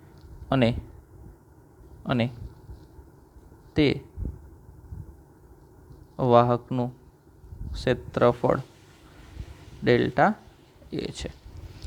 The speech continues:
તો અહીંયા વિદ્યુત પ્રવાહ ઘનતાની વ્યાખ્યા બનાવો. તો વિદ્યુત પ્રવાહ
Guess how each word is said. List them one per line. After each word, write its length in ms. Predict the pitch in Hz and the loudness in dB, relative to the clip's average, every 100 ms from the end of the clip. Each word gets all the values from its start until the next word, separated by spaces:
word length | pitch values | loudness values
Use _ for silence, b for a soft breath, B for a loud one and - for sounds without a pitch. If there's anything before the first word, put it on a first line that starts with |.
| - - | -12 0
તો 80 | |
અહીંયા 300 | - 151 - 127 | 6 6 6 6
વિદ્યુત 200 | 139 151 | 6 6
પ્રવાહ 240 | 156 143 | 8 8
ઘનતાની 340 | 143 151 156 139 | 6 4 4 4
વ્યાખ્યા 280 | 147 151 143 | 2 2 2
બનાવો. 260 | 147 147 151 - - - - - | 0 -2 -6 -18 -20 -20 -20 -10
તો 120 | - 120 | -2 2
વિદ્યુત 560 | 120 120 127 143 - - - - - - - - | 2 2 4 4 4 -10 -10 -14 -18 -14 -12 -4
પ્રવાહ 360 | - 127 120 - | 6 8 8 2